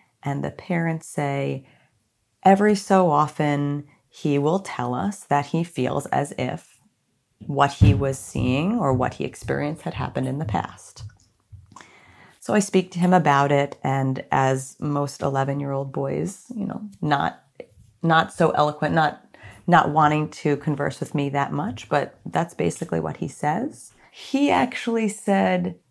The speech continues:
"Things feel weird. Things look weird." So I didn't get the term déjà vu from him, but I had gotten the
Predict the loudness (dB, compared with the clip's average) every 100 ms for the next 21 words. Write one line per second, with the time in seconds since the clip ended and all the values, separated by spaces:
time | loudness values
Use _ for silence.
0 | _ _ _ 0 4 6 6 4 -4 2
1 | 4 4 0 -2 0 0 -2 -4 -8 -12
2 | _ 0 2 2 0 -2 -2 -4 -4 -4
3 | -2 -2 -2 -6 -10 -14 _ _ 4 6
4 | 6 6 4 0 2 0 0 -6 -4 2
5 | 2 2 4 4 4 2 2 0 -2 -4
6 | -2 -2 -4 -6 4 4 4 2 0 -2
7 | _ _ _ _ 2 2 2 0 2 2
8 | 0 2 2 2 -2 -2 -4